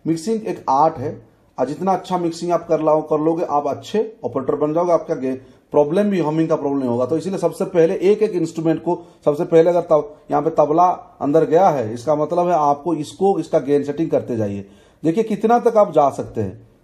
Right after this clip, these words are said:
जितना, जहाँ पे ट्विंग क्यों मतलब आ-, आया तो उसे वहाँ से पीछे थोड़ा कर दीजिए। ये gain knob बहुत ही खतरनाक knob है, इसलिए इसको red देखिए, red पे है ये सबसे खतरनाक knob। तो इसको थोड़ा जितना, जहाँ पे suppose आप बढ़ाते गए, जहाँ पे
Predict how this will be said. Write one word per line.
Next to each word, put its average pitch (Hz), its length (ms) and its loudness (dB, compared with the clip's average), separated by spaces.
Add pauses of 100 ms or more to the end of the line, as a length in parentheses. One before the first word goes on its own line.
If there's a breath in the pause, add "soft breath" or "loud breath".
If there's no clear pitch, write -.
जितना, 165 280 -2
जहाँ 170 240 2
पे 220 100 2
ट्विंग 214 400 0 (120)
क्यों 330 180 4 (500)
मतलब 156 160 0
आ-, 160 320 2
आया 185 160 4
तो 185 140 -4
उसे 165 140 -4
वहाँ 156 120 2
से 170 60 -8
पीछे 156 260 -8
थोड़ा 135 140 0
कर 117 140 -4
दीजिए। 101 300 -8 (340 soft breath)
ये 139 80 0
gain 208 380 4
knob 202 220 6
बहुत 170 260 2
ही 202 60 -6
खतरनाक 165 520 0
knob 127 200 0
है, 120 60 0
इसलिए 160 200 -4
इसको 170 180 -2
red 160 320 2
देखिए, 123 380 -6 (260 loud breath)
red 156 360 4
पे 139 60 0
है 110 100 -2
ये 117 160 -4
सबसे 147 320 -2
खतरनाक 147 580 -2
knob। 107 300 -6 (380 soft breath)
तो - 60 -4
इसको 190 220 -2
थोड़ा 185 200 2 (440 soft breath)
जितना, 185 300 0
जहाँ 175 240 0
पे 190 240 0
suppose 170 480 -6
आप 147 100 -2
बढ़ाते 151 300 0
गए, 180 160 -2
जहाँ 160 160 0
पे 175 140 -6